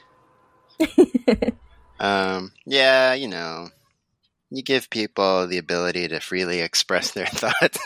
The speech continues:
Speaker 1: with little to no consequence, and, uh, <laughs>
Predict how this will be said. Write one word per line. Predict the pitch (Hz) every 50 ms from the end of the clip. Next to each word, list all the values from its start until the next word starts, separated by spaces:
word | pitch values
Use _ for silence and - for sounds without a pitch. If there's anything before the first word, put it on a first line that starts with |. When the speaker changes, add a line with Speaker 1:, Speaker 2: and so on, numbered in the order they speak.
| - - - _ - -
Speaker 1:
with | - 147 - - _ _ _ -
little | 104 110 107 104 101
to | - 92
no | 95 98 92 90
consequence, | - 110 101 104 95 - 95 - - 92 95 101 98 - -
and, | 92 87 87 87 82
uh, | - - - - - - - - - _ _ _ _ _ - -
<laughs> | -